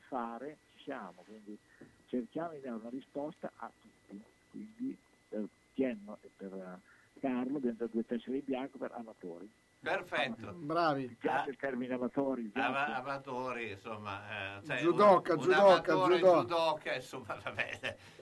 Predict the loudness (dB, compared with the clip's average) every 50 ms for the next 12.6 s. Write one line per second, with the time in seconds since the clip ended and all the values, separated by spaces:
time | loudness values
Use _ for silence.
0 | -10 -6 -4 -4 -4 0 0 0 0 0 -2 -6 -6 -4 -2 -2 -2 -4 -4 -4
1 | -4 -2 -2 -2 -2 -2 -2 -2 -2 -2 -2 -4 -4 -4 -4 -4 -4 -4 -6 -6
2 | -8 -8 -8 -10 -8 -8 -8 -8 -6 -6 -6 -6 -4 -2 -4 -2 -2 -4 -4 -6
3 | -6 -6 -6 -4 -4 -4 -4 -4 -6 -6 -6 -6 -6 -6 -6 -6 -8 -6 -4 -2
4 | -2 -2 -4 -6 -10 -12 -14 -16 -20 -20 -20 -20 _ -4 0 2 4 4 4 2
5 | 2 2 0 0 -2 -4 -8 -10 -8 -4 -2 -2 -2 -2 -2 -4 -6 -8 -8 -6
6 | -6 -4 -4 -2 -2 -2 -2 -2 -4 -4 -4 -4 -4 -4 -4 -4 -2 0 2 2
7 | 2 0 -2 -4 -4 -6 -8 -10 -10 -8 -8 -8 -8 -8 -6 -6 -4 -4 -6 -8
8 | -8 -4 -2 -2 -2 -2 -4 -6 -8 -8 -6 -6 -4 -2 -2 0 0 0 -2 -4
9 | -4 -4 -4 -4 -2 -4 -4 -6 -8 -14 _ _ _ _ -12 -8 -8 -8 -8 -6
10 | -6 -6 -4 -2 -2 -4 -4 -8 -12 -8 -4 -2 0 0 -2 -2 -6 -8 -8 -8
11 | -8 -6 -6 -8 -8 -6 -6 -6 -4 -6 -6 -6 -6 -6 -6 -6 -6 -8 -10 -8
12 | -8 -6 -6 -6 -6 -8 -8 -10 -10 -14 -16